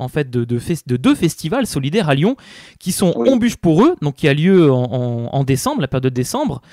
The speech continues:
Speaker 1: dont les fonds
Speaker 2: C'est ça.
Speaker 1: récoltés sont à destination des enfants du centre I H O P à Léon Bérard. Et le deuxième
Speaker 2: Oui.
Speaker 1: événement qui a lieu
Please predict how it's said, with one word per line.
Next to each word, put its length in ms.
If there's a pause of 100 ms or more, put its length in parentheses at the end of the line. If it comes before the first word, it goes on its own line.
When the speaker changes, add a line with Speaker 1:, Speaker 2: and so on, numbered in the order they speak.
(280)
Speaker 1:
dont 140
les 120
fonds 180
Speaker 2:
C'est 60
ça. 60
Speaker 1:
récoltés 380
sont 360
à 200
destination 800
des 240
enfants 380
du 120
centre 440
I 100
H 180
O 80
P 360
à 140
Léon 200
Bérard. 480 (680)
Et 300
le 180
deuxième 340
Speaker 2:
Oui. 80
Speaker 1:
événement 460
qui 220
a 60
lieu 480